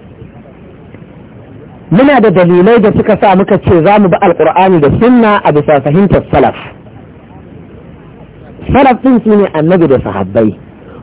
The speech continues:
Mu kuma da muka ce za mu bi Alƙur'ani da Sunna ɗin a bisa irin tasu fahimtar, to mu ne salafiyya.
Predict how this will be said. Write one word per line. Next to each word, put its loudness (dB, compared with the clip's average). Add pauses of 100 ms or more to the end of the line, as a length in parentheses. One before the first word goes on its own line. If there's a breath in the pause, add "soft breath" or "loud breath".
Mu 2
kuma 0
da 2
muka 2
ce 0
za 2
mu 2
bi 0
Alƙur'ani 0
da 0
Sunna 0
ɗin 0
a 0
bisa 0
irin 2
tasu 0
fahimtar, 0
to 0
mu 2
ne 2
salafiyya. 0